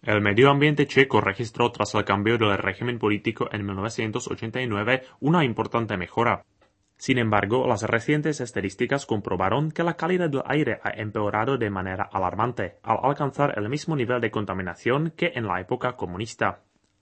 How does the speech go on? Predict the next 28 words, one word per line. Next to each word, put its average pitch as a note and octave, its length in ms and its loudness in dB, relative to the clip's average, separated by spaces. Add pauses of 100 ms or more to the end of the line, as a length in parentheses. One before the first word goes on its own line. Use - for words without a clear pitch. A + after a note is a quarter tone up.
La G#2+ 60 0
República D3 420 2
Checa B2 320 -4
tiene G#2 300 0
una G#2 200 -4
triste C3 300 -2
primacía B2 580 -4
en G#2 120 -8
ese F#2+ 180 -6
aspecto, A2 520 0 (140)
ya G2+ 200 0
que A2 100 0
es A#2+ 160 -2
el B2+ 140 0
país A2 320 0
que G#2 100 0
produce G#2 400 -2
más C3 320 -2
dióxido A#2+ 520 0
de G2+ 120 -2
carbono, G2+ 460 -4
con F#2 240 -6
doce C#3+ 260 0
toneladas G2 540 -2
per - 160 -2
cápita G2 520 -4
al F#2 140 -4
año. G#2+ 300 -4